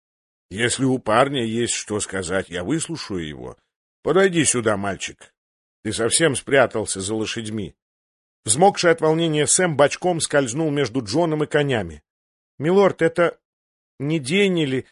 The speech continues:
Поглядите, кровь». «Да», буркнул нетерпеливо Мармонт, «кровь, и что же?» «Он того, гляди, испачкает штанишки при виде крови», крикнул Чет, и разведчики расхохотались.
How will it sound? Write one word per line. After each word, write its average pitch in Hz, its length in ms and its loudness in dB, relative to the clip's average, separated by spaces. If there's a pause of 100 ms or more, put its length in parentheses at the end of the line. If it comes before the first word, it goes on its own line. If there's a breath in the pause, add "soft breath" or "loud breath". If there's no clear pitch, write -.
(140)
Поглядите, 165 540 -4
кровь». 175 400 -2 (640)
«Да», 143 380 2
буркнул 156 600 -2
нетерпеливо 151 640 2
Мармонт, 147 460 0
«кровь, 143 420 2
и 160 60 -2
что 107 320 -2
же?» 120 240 -2 (560)
«Он 151 160 0
того, 175 300 6
гляди, 165 440 2
испачкает 156 640 2
штанишки 165 640 0
при 151 220 -2
виде 131 260 -2
крови», 120 500 2 (180)
крикнул 139 440 0
Чет, 170 300 2
и 143 80 2
разведчики 131 600 0
расхохотались. 120 920 -2